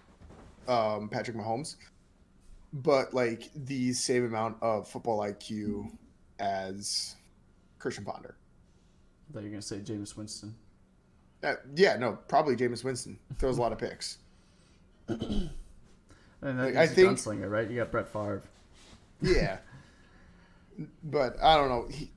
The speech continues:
Speaker 1: my biggest thing on Josh Allen is that he makes, he tries to sit,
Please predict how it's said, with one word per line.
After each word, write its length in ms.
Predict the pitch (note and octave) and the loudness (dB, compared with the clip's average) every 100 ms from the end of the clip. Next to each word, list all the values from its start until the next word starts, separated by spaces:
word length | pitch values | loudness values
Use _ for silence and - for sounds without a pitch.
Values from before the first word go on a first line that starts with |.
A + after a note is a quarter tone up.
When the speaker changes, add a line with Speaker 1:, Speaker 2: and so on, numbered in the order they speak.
| - | -18
Speaker 1:
my 220 | E3 E3 E3+ | 2 4 6
biggest 280 | E3+ E3 | 6 4
thing 160 | D3+ C#3 | 4 4
on 240 | B2+ B2+ | 4 2
Josh 280 | A#2+ A#2 A#2 | 4 2 2
Allen 240 | A2+ A2+ A2+ | -2 -4 -2
is 80 | |
that 180 | A#2+ A2+ | -2 -2
he 160 | B2+ C#3+ | -2 -6
makes, 460 | C3 C3+ - - - - - - - - _ - | -2 -2 -2 -8 -8 -18 -20 -20 -20 -20 _ -8
he 80 | - | -2
tries 260 | - F#3+ G3 | 6 6 6
to 80 | F#3 | 2
sit, 220 | D#3 | -2